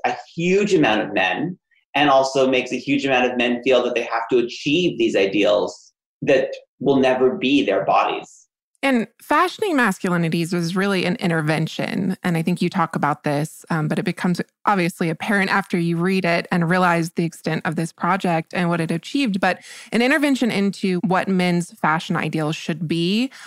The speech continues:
Speaker 2: And then also just challenging, pushing back against, you know, that lack of body diversity, as you've mentioned, in men's fashion. And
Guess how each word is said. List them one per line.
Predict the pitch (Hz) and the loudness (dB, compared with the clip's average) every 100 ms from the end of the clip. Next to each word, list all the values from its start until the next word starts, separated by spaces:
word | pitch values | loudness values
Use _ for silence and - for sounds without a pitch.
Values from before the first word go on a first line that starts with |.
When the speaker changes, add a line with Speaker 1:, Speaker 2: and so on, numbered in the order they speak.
| - - | -8 0
Speaker 2:
And | 208 208 | 2 4
then | 220 - | 2 2
also | 208 240 277 254 233 | 0 0 -2 -2 -2
just | 226 202 | -4 -6
challenging, | - 180 202 196 185 180 180 | -4 -2 0 0 0 0 -2
pushing | - - 190 | -4 -4 -2
back | 165 160 - | -2 -2 -2
against, | 151 156 160 156 - - | -6 -4 -4 -4 -6 -8
you | 165 | -6
know, | 151 | -2
that | 160 | -2
lack | - 156 160 | -2 -2 -4
of | 147 - | -6 -2
body | 165 170 | -2 0
diversity, | 151 170 143 - 156 156 | -2 -4 -6 -6 -6 -6
as | 143 | -6
you've | 151 | -6
mentioned, | 151 147 151 147 - | -6 -6 -6 -6 -6
in | 165 156 160 | -4 -4 -2
men's | 160 165 - | -2 -4 -2
fashion. | 143 147 - 156 160 - - - _ - | -2 -2 -4 -4 -6 -8 -20 -20 _ -2
And | 233 233 214 | 2 4 2